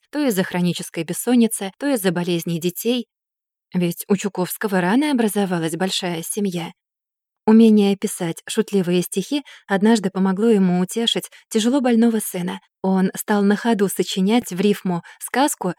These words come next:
про крокодила Крокодиловича, который по Невскому ходил, по-турецки говорил,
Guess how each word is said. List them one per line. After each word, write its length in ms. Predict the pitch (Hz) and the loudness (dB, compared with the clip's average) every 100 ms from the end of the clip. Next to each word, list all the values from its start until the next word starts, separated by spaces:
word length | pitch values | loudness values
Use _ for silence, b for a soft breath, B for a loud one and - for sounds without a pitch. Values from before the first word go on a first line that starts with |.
| _ _ - | _ _ 0
про 120 | 226 | 2
крокодила 720 | 226 220 - 196 165 262 277 | 2 0 0 0 2 2 2
Крокодиловича, 960 | - 262 254 233 214 208 208 202 214 190 B B | 0 -4 -2 2 4 4 2 0 -4 -10 B B
который 380 | 190 196 190 185 | -10 -2 -2 0
по 100 | 226 | 2
Невскому 640 | 233 254 214 - 180 170 | 4 4 2 -2 -2 -2
ходил, 520 | - 170 165 190 320 | -2 -2 0 0 0
по-турецки 840 | 330 240 226 190 175 262 - - 233 | 0 -2 2 2 2 0 -2 -2 0
говорил, 720 | 190 214 202 208 185 170 | 0 -2 0 -2 -2 -4